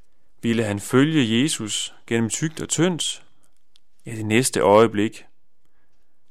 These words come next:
svigtede han. Men på trods af tvivl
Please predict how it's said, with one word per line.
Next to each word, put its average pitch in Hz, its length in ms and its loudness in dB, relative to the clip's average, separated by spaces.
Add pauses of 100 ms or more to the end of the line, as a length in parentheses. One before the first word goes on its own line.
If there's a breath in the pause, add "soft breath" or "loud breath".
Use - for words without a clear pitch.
(260)
svigtede 107 560 -2
han. 92 220 -8 (2500 soft breath)
Men 135 140 2
på 160 120 0
trods - 680 2 (1400)
af 123 100 0
tvivl 160 540 -2